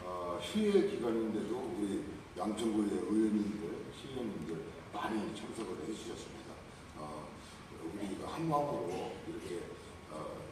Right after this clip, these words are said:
나라를 위해서 항상 생각하는 마음을 갖고, 어, 하면은 언젠가는 또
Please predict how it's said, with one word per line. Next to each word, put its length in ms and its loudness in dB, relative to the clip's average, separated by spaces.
나라를 520 2
위해서 300 -2
항상 380 -2
생각하는 580 -2
마음을 340 -4
갖고, 440 -8
어, 200 -6
하면은 540 -4
언젠가는 720 4
또 280 -4